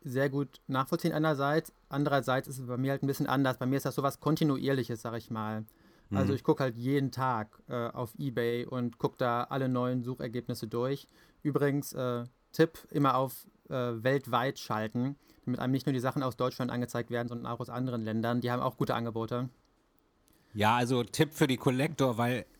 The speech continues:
Speaker 2: Tipp für jemanden, der keinen Bock hat, lang zu warten, ist es dann <laughs> nicht, weil ich mach immer so, zeig mir nur Sachen in Deutschland an. Ich hab keinen Bock, einen Monat zu warten. Aber ich bin halt auch nicht so dann der Sammler, der so geduldig ist einfach.
Speaker 1: Ja, das bin ich schon, weil ich's halt irgendwie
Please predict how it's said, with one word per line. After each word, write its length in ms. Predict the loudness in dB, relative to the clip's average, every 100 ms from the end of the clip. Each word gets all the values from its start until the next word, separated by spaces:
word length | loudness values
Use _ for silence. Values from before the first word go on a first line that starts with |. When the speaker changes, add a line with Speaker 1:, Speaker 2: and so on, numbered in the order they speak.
| _ -20 -16
Speaker 2:
Tipp 220 | 4 6 6
für 220 | -2 2
jemanden, 380 | 4 4 2 2
der 100 | 2
keinen 200 | 2 2 2
Bock 160 | 4
hat, 120 | 4
lang 200 | 4 2
zu 140 | 2 2
warten, 380 | 4 2 0 0
ist 160 | 0
es 120 | 2
dann 260 | 2 2 2 2 0 0
<laughs> 260 | -6 -6
nicht, 380 | 2 2 2 2
weil 200 | 2 4
ich 200 | 2 2
mach 200 | 6 4
immer 260 | 4 4 4
so, 320 | 4 2 0 -4 -14 _ -20 8
zeig 160 | 8 8
mir 140 | 4
nur 180 | 2 2
Sachen 220 | 2 2
in 100 | 4
Deutschland 340 | 4 4 4 4
an. 80 |
Ich 80 | 2
hab 120 | 0
keinen 240 | 2 2 4
Bock, 180 | 2 2
einen 280 | -2 0
Monat 360 | 0 2 2 0
zu 80 | 0
warten. 180 | 0 -2 -14 -18 0
Aber 180 | 2
ich 140 | 4 4
bin 220 | 2 4
halt 160 | 4 6
auch 240 | 4 4 -2 -20 -20 _
nicht 260 | 2 4 4
so 140 | 2
dann 220 | 4 2
der 180 | 4 2
Sammler, 400 | 4 4 6 4
der 180 | 4 2
so 120 | 2
geduldig 500 | 0 2 2 2 -2
ist 160 | -4 -4
einfach. 460 | -6 -4 -4 -6 -10 _ -20 _
Speaker 1:
Ja, 460 | -2 2 4 2 2
das 220 | -2 -4 2
bin 140 | 4
ich 180 | 4 2
schon, 300 | 6 6 6
weil 120 | 2
ich's 120 | 2
halt 100 | -2
irgendwie 640 | -2 -2 0 -2 -4 -4